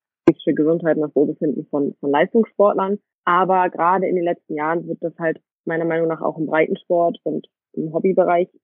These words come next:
immer relevanter, weil spannenderweise sich die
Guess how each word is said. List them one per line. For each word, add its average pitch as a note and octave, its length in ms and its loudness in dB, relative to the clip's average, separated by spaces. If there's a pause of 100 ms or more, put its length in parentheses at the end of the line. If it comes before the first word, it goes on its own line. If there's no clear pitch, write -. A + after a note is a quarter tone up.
immer F#3 240 2
relevanter, E3+ 580 0
weil D3+ 480 0
spannenderweise F3+ 840 4
sich E3 160 -4 (100)
die D#3+ 200 -2